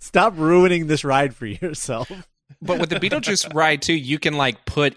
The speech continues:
Speaker 2: in, because he's very referential and stuff like that, you can put in audio that kind of changes. Like, you know,
Speaker 1: Yeah.
Speaker 2: you could put in a, like, you know,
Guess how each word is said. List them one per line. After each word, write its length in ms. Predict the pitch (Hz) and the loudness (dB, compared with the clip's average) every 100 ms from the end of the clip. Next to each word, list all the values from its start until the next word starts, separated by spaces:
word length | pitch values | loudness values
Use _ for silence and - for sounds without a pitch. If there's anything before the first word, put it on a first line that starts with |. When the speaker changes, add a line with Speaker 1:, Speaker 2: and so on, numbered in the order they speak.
| - | -2
Speaker 2:
in, 720 | 127 131 127 117 110 107 107 - _ | 0 0 0 -2 -4 -8 -10 -14 _
because 260 | 143 - 104 | -14 -10 -8
he's 160 | 107 95 | -10 -10
very 240 | 95 95 | -10 -8
referential 800 | 98 101 - 151 170 - 120 101 | -8 -8 -6 -4 -4 -4 -4 -4
and 100 | 98 | -6
stuff 200 | - 110 | -8 -8
like 100 | 104 | -4
that, 200 | 120 117 | -2 -2
you 80 | 101 | -4
can 180 | - 117 | -6 -8
put 220 | - 131 | -2 0
in 140 | 123 113 | 0 0
audio 380 | 104 104 104 101 | -2 -2 -2 -4
that 180 | 98 95 | -6 -6
kind 200 | 101 90 | -8 -10
of 80 | 82 | -6
changes. 720 | - 131 113 98 92 95 - | -4 -2 -4 -8 -10 -10 -8
Like, 220 | 95 95 | -6 -8
you 140 | 110 104 | -8 -10
know, 140 | 95 | -10
Speaker 1:
Yeah. 20 | 98 | -10
Speaker 2:
you 140 | 98 | -12
could 180 | - - | -14 -6
put 140 | 104 | -6
in 140 | 101 101 | -4 -8
a, 80 | |
like, 340 | 95 95 90 - - - - - _ _ | -8 -8 -8 -14 -20 -20 -20 -20 _ _
you 160 | 104 90 | -4 -4
know, 500 | 80 82 85 87 | -6 -10 -12 -14